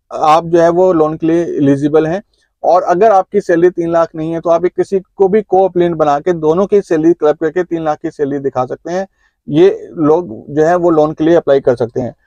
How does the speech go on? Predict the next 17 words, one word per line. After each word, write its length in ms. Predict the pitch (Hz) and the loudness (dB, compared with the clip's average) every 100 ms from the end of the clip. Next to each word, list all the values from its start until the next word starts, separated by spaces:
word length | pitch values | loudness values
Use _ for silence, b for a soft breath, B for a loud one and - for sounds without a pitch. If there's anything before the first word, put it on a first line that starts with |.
| _ _ 147 | _ _ -2
दूसरे, 360 | 165 180 208 | 0 2 2
अगर 160 | 202 196 | 2 2
जो 160 | 180 190 | 2 2
लोग 160 | 202 | 0
सेल्फ 280 | - 185 190 | 0 0 2
एम्प्लॉयड 440 | 185 170 156 160 | 0 2 0 2
हैं, 140 | 190 226 | 0 0
तो 120 | 185 | -4
सेल्फ 300 | - 185 202 | 0 0 2
एम्प्लॉयड 360 | 196 180 185 190 | 0 2 0 0
में 300 | 185 185 175 | 0 0 2
जो 160 | 175 | 2
आ 120 | 160 | 2
गया 160 | 160 190 | 2 0
आपका 360 | 185 170 196 175 | 0 -4 -2 -2
net 260 | 160 185 - | 0 -2 0
profit 340 | 170 208 220 | 0 0 -2